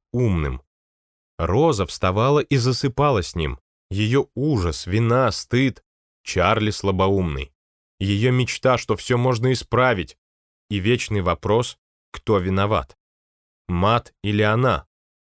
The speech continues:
Только когда Норма доказала, что она способна иметь здоровых детей и что я просто-напросто урод, Роза оставила попытки переделать меня. Но сам я никогда не оставлял надежды превратиться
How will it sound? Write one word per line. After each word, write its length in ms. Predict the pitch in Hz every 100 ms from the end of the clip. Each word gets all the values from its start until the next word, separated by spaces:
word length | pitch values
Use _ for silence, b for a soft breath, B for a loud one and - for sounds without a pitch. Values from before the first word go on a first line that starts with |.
| _ _ _ _ -
Только 280 | 143 -
когда 320 | 127 131 127 131
Норма 420 | 135 147 113 98
доказала, 540 | 95 104 98 120 117
что 200 | - 101
она 240 | 95 104 107
способна 640 | - 95 - 117 98 90
иметь 240 | 104 101
здоровых 500 | 85 92 110 95 82
детей 380 | 82 85 113 117
и 120 | 95
что 180 | - 92
я 180 | 98 110
просто-напросто 880 | - 107 - 92 98 - 87 - 76
урод, 460 | 76 90 156 175 _ _ _ _
Роза 420 | 92 92 147 143 151
оставила 640 | 127 117 - 131 139 131
попытки 500 | 120 107 - - 123
переделать 640 | - 101 92 85 76 69
меня. 340 | 78 71 65 - _ _ _ _ _ _ -
Но 180 | 82 80
сам 360 | - 104 113 110
я 260 | 92 90
никогда 520 | 90 113 113 113 123
не 100 | 107
оставлял 500 | 95 - 92 92 90
надежды 480 | 90 82 90 113 107
превратиться 800 | - 101 90 85 101 95 104 98